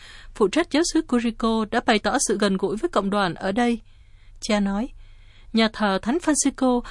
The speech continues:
là gia sản văn hóa rất quan trọng bởi vì thành phố Curico đã được khai sinh từ nó." Chúng tôi hy vọng vào Chúa và tiếp tục làm việc để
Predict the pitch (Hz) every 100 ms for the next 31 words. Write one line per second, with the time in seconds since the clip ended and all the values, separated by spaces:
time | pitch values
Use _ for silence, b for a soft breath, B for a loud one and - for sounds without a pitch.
0 | B 226 220 208 - 311 214 196 254 277
1 | 247 277 - 359 - 311 - 196 175 B
2 | B B - 269 240 208 208 214 311 -
3 | 277 277 - 269 262 214 - 175 - -
4 | 254 - 254 254 - 170 160 165 208 -
5 | b b b b b b 311 330 277 247
6 | 311 214 180 208 175 - 220 285 B B
7 | B 233 226 208 370 - 226 208 190 190
8 | 175 220